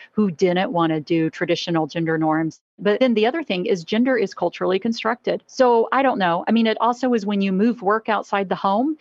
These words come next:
it always makes it harder for women. You know, if we could take children into the workplace,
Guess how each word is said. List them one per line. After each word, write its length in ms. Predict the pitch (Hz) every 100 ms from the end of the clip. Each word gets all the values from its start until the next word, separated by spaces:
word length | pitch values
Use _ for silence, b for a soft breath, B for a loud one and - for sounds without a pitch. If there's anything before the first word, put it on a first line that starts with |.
| B
it 120 | 233 226
always 340 | 196 269 269
makes 200 | 196 -
it 80 | 208
harder 300 | 220 240 233
for 160 | 202
women. 400 | 175 190 190 170 -
You 200 | 240 220
know, 160 | 202 -
if 180 | 214 233
we 100 | 254
could 220 | 254 - _ -
take 320 | 240 226 -
children 720 | - 240 240 214 202 185 180 - _
into 460 | 220 220 226 - 220
the 80 | 185
workplace, 960 | 170 277 - - 175 175 196 - -